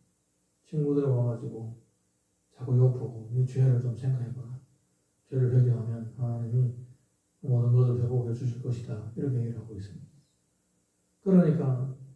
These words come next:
이 친구들은 욥과 같은 이런 고통을 못 겪어본 사람입니다. 아무리 얘기해봐도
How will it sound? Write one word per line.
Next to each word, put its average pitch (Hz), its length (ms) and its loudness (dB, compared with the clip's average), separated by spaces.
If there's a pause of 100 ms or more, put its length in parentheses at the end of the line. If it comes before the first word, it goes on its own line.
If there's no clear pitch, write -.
(140)
이 190 100 -4
친구들은 175 680 0
욥과 160 360 0
같은 156 300 -2
이런 143 240 2
고통을 127 460 2
못 - 260 4
겪어본 117 340 -2
사람입니다. 101 760 -4 (1120)
아무리 196 500 4
얘기해봐도 143 800 0